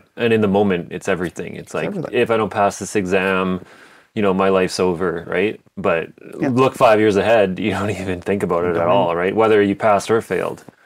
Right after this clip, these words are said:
Speaker 2: Yeah.
Speaker 1: Interesting.
Speaker 2: Just totally
Speaker 1: Yeah.
Speaker 2: leaves your mind.
Speaker 1: Yeah.
Speaker 2: The only thing that anyone will ever bring up whenever I ask them that question, or if I go back six months or a year or whatever,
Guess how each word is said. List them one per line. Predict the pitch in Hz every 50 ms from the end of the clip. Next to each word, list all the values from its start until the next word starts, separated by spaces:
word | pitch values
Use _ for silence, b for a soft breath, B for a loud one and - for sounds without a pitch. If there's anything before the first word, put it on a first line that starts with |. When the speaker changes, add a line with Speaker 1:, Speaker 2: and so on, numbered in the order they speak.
| _ -
Speaker 2:
Yeah. | - - b b b b b _
Speaker 1:
Interesting. | 104 92 - - 90 - - 95 90 - _ _ _ -
Speaker 2:
Just | 131 117 -
totally | - - 117 127 135
Speaker 1:
Yeah. | 135 127
Speaker 2:
leaves | 135 135 123
your | 131 139
mind. | 135 110 95 - _ _ _ _ _ _ _
Speaker 1:
Yeah. | - 95 95 95 87 B B B B B B
Speaker 2:
The | 143 -
only | 143 151 165 190 214 220 226 233 226 220 208
thing | 156 131 - - _ - 143 139 123 113 101 107 104 104 B B B B B B B B
that | - 120 -
anyone | 113 117 127 139 143 139 139
will | 127 113 101
ever | - 117 123 131 139
bring | 123 123 131 127 123
up | 120 104 - - _ _ _ _ _ _ _
whenever | - 107 110 113 113 123
I | 123 120
ask | 107 104 110 107 - -
them | 127 110
that | 110 104 -
question, | - - 92 92 - - 98
or | 92 92 90
if | 87 95
I | 95 98
go | 95 92 101
back | 98 107 104 - -
six | - - - 113 - - -
months | 95 92 82 -
or | 87 95 98
a |
year | 101 107 113 110 92
or | 87
whatever, | 87 90 90 98 110 113 - - -